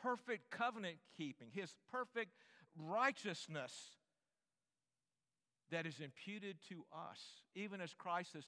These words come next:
taken our sin, he gives us his righteousness, whereby God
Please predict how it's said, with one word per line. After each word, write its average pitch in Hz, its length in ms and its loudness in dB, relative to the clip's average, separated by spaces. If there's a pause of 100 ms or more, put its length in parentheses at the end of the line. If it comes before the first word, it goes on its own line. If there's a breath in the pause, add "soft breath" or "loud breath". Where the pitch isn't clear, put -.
taken 170 260 -4
our 143 180 -4 (140)
sin, 151 320 -4
he 160 160 -12 (160)
gives 170 300 -6
us 151 260 -4 (520 soft breath)
his 151 340 -4 (560 soft breath)
righteousness, 127 1120 -6 (500)
whereby 131 400 0
God 143 280 4